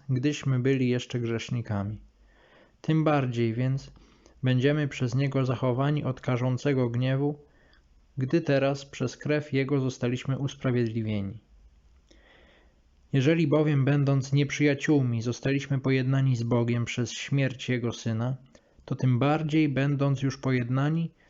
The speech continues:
dostąpimy zbawienia przez Jego życie. I nie tylko to,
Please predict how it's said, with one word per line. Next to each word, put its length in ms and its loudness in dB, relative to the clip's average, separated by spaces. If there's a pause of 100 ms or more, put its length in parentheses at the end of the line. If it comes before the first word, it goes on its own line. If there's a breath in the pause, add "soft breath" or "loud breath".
(100)
dostąpimy 680 0
zbawienia 500 0
przez 300 -2
Jego 280 0
życie. 420 -6 (800 soft breath)
I 60 2
nie 140 2
tylko 360 0
to, 340 -4